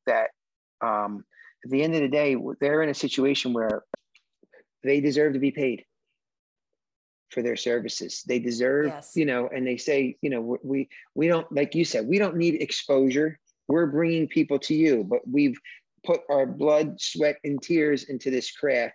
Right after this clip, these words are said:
Speaker 1: to, to bring a, a, you know, a service that is finely tuned, and to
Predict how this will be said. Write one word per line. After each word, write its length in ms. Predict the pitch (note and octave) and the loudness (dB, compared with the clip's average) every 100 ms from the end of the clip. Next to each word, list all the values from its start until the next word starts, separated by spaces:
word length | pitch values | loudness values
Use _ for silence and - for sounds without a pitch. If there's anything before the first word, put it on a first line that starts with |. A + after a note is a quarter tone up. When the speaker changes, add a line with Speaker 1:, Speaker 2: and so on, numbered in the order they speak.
| _ | _
Speaker 1:
to, 60 | A#2+ - _ | -10 -10 _
to 80 | - | -6
bring 400 | B2 B2 B2+ B2+ - | -4 -2 -2 -4 -6
a, 40 | C3 - | -8 -6
a, 40 | B2 | -6
you 80 | - | -4
know, 120 | C3+ - | -6 -6
a 40 | |
service 760 | - - D#3 C#3+ B2 A2+ - - - - _ | -10 -2 2 2 2 -2 -8 -14 -20 -20 _
that 260 | C3+ C3 - | 0 0 -2
is 380 | - B2 A#2 - _ _ _ | 0 0 0 -4 _ _ _
finely 400 | - F3 F3+ E3+ | -8 -4 -4 -4
tuned, 500 | D3 F#3 D#3 A2+ - - - - _ | -2 0 0 -4 -8 -16 -20 -20 _
and 400 | C#3 C3+ C3+ C3 _ | -2 0 -2 -4 _
to 340 | - C#3+ B2+ | 0 2 2